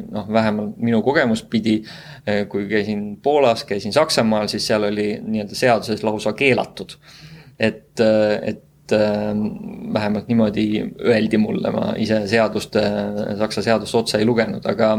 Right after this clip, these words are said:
aga et, et kui, kui nagu valmis või selline, kuivõrd paindlik saab üldse õigus olla, kui, kui nii-öelda okei Eestis, äh, see õigusraamistik muidu on, et ikkagi mingi suure osa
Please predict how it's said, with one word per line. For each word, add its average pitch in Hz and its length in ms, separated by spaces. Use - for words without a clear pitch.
aga 110 360
et, - 160
et - 200
kui, 135 420
kui 185 160
nagu 113 220
valmis 131 540
või 107 140
selline, 107 380
kuivõrd 139 380
paindlik 131 560
saab 123 280
üldse 110 200
õigus 120 280
olla, 120 280
kui, 117 200
kui 170 200
nii-öelda 110 500
okei 123 680
Eestis, 110 520
äh, 104 480
see 113 160
õigusraamistik 127 800
muidu 131 200
on, 107 220
et - 100
ikkagi 110 320
mingi 123 600
suure 139 340
osa 123 260